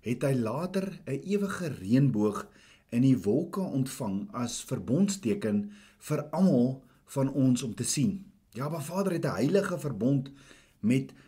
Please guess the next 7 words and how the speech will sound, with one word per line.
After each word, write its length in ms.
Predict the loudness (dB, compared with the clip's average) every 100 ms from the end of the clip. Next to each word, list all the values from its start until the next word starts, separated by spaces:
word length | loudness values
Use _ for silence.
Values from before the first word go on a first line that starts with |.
| _
Gam, 600 | -4 -2 2 2 2 -4 -8
Sem, 520 | -2 4 6 4 2
Jafet 760 | 0 0 0 -2 -2 -4 -4 -12 _ _ _ _ _ _ _
se 240 | -4 0 -2
pa 400 | -2 -2 2 2
Noag 540 | 4 6 6 4 -4
gesluit. 500 | -8 -8 -10 -12 -16